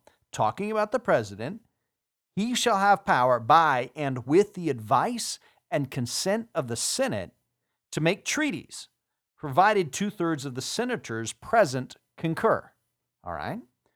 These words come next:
So what's a treaty? Well, remember, words have meaning. Here's the definition.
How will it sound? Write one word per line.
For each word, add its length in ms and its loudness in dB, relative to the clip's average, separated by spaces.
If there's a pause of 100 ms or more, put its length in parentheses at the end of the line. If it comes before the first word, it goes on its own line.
(140)
So 120 -6
what's 220 -2
a 60 -12
treaty? 400 -12 (960)
Well, 160 4
remember, 280 4
words 380 0
have 340 -2
meaning. 420 -2 (960)
Here's 220 -4
the 80 -6
definition. 720 0